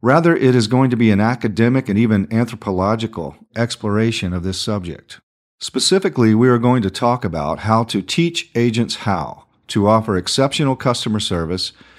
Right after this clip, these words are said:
and how to hold them accountable to doing so throughout the entirety of each call they handle each day.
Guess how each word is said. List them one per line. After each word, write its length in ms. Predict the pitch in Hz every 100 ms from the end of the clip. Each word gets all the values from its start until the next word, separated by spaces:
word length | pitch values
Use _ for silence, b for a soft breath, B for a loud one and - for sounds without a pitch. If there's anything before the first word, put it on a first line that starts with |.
| b
and 140 | 113 123
how 180 | 165 160
to 300 | - 147 135
hold 220 | 151 151
them 120 | 147
accountable 480 | 123 147 156 135 101
to 120 | 110
doing 320 | 98 139 127
so 260 | - 92 90
throughout 380 | 110 107 107 101
the 120 | 101
entirety 680 | 98 - 127 147 104 76 98 b b -
of 120 | 95
each 220 | 131 143
call 220 | - 123 117
they 100 | 110
handle 400 | 117 113 113 -
each 280 | 113 110 90
day. 340 | 92 64